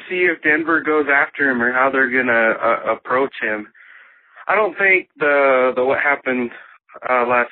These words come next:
week's gonna really affect anything. I actually didn't have a problem with the f-, play on the field personally. Um,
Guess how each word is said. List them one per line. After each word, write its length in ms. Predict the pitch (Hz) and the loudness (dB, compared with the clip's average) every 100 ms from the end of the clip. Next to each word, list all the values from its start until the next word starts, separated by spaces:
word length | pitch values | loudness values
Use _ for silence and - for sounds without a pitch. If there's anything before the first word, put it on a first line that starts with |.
| 127 | -6
week's 220 | 123 - 120 | -8 -8 -8
gonna 240 | 113 107 - - _ - | -4 -4 -6 -20 _ -8
really 240 | 123 113 101 | -2 0 -2
affect 360 | - 127 - | -2 -4 -4
anything. 500 | 107 107 104 110 117 - _ - - - | -6 -6 -4 -6 -6 -12 _ -20 -18 -4
I 80 | 160 | -2
actually 220 | 175 156 | 0 -2
didn't 200 | 135 123 | -2 -2
have 140 | 131 120 | -2 -2
a 80 | 113 | 0
problem 360 | 139 127 120 | 0 2 0
with 100 | 113 | -4
the 60 | - | -6
f-, 260 | 107 - - _ | -12 -14 -20 _
play 140 | 135 127 | 0 2
on 120 | 120 | 2
the 80 | 117 - | -2 -2
field 380 | 131 113 110 117 | 0 0 -2 -4
personally. 640 | - 127 120 110 107 113 - _ _ - _ _ _ _ _ | -4 -4 -4 -6 -4 -6 -8 _ _ -20 _ _ _ _ _
Um, 380 | 117 110 104 107 | 0 2 2 -2